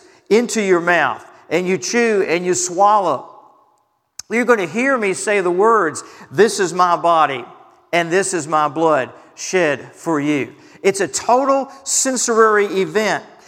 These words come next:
And Jesus designed it intentionally so that we cannot be passive about taking this supper.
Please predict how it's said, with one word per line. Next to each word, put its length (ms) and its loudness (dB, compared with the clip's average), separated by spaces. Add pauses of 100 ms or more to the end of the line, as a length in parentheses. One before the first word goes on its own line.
(260)
And 220 0
Jesus 520 -2
designed 840 0
it 140 0
intentionally 880 -4
so 280 0
that 200 0
we 140 0
cannot 560 -4
be 140 -2
passive 580 -4
about 300 0
taking 360 -6
this 180 -4
supper. 420 -2